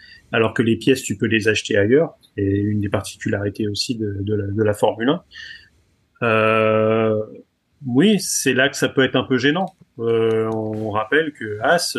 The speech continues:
c'était normalement, euh, l'écurie, euh,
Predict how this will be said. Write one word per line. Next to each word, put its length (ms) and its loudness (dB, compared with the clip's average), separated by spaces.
c'était 640 2
normalement, 640 0
euh, 60 -2
l'écurie, 640 0
euh, 420 2